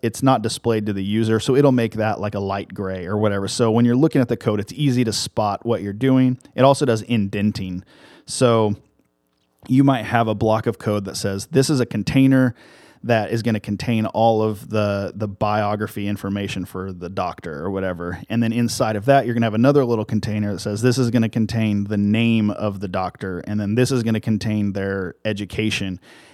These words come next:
And so all of that is kind of indented so you can see it without it getting too jumbled. And so this software will do that. The software will also connect to the server where the s-, the files are stored. And so you can build a website with the files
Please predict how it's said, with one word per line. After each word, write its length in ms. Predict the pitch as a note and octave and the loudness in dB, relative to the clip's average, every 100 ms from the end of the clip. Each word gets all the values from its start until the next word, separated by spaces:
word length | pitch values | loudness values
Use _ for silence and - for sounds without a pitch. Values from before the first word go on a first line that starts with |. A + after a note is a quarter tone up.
| - | -4
And 140 | A#2 | 0
so 100 | B2+ | 2
all 240 | A#2+ D3+ | 6 6
of 80 | D3+ | 6
that 220 | B2+ B2+ | 4 4
is 100 | A2 | 0
kind 180 | - B2 | -2 0
of 120 | G#2+ A2 | 0 0
indented 560 | A#2 G2+ A2 A2+ G#2+ | 0 2 0 0 -2
so 100 | - | -4
you 140 | G#2+ G#2+ | -4 -4
can 180 | G#2 | -4
see 380 | G2 - - C#3 | -6 -4 2 4
it 160 | B2 - | 2 0
without 320 | A2+ A2 G#2+ | -4 -2 -2
it 60 | G2+ | -2
getting 260 | A#2 G#2+ | -2 -2
too 160 | F#2+ A2 | -2 -6
jumbled. 560 | G2 A2 G#2 G2+ F#2 | -6 -2 0 0 -2
And 140 | F2+ G#2 | -6 -4
so 100 | A2 | -2
this 180 | A2+ A2+ | -2 0
software 460 | A#2 G#2+ G#2+ G#2 | 0 0 -2 -4
will 80 | F#2+ | -6
do 220 | F#2 F#2 | -8 -4
that. 360 | G#2+ C#3 D3 _ _ _ _ _ _ _ _ | 0 0 0 _ _ _ _ _ _ _ _
The 100 | - | -12
software 400 | - D3 C3+ A#2 | 0 2 2 2
will 80 | A2 | 0
also 480 | - E3 F3+ - B2 | 4 4 4 2 2
connect 600 | - A#2+ A2+ A#2 - - | 2 0 2 0 -6 -14
to 480 | - B2+ A2+ A2 G#2+ - | -6 -2 0 0 -4 -10
the 120 | - | -12
server 580 | - D#3+ D3 G2 F#2 F#2+ - | -4 0 0 -2 -8 -12 -10
where 300 | A2 G#2+ G2+ | -8 -6 -8
the 100 | G#2 | -8
s-, 260 | - - - | -8 -10 -12
the 120 | A2+ | -10
files 380 | G#2 G#2+ G#2 G#2 | -6 -4 -4 -6
are 60 | F#2+ | -10
stored. 540 | - - G#2+ F2+ E2+ _ _ _ _ _ | -10 -6 -4 -4 -10 _ _ _ _ _
And 160 | - G#2 | -10 -4
so 300 | B2+ A2 G#2 | 0 0 0
you 200 | F2+ F3+ | -2 0
can 200 | A#3+ C#3+ | 2 2
build 240 | B2+ D3 | 4 4
a 40 | C#3+ | 4
website 500 | A2+ A2 - A2 G#2+ | 2 0 -2 -2 -2
with 180 | A2+ | -4
the 80 | A#2 | -6
files 480 | - A2+ G#2+ G#2 - | -4 -2 -2 -4 -10